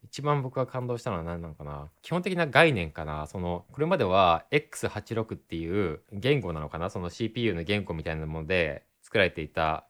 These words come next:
Intelのチップから、今回アームっていう言語に、に変わったわけなんですけど、エムワンチップは。それはもうiPhoneとか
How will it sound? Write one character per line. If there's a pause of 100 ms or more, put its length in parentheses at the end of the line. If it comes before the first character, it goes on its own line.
(120)
Intel
の
チ
ッ
プ
か
ら、
今
回
ア
ー
ム
っ
て
い
う (140)
言
語
に、 (140)
に
変
わ
っ (100)
た
わ
け
な
ん
で
す
け
ど、
エ
ム
ワ
ン
チ
ッ
プ
は。
そ
れ
は
も
う
iPhone
と
か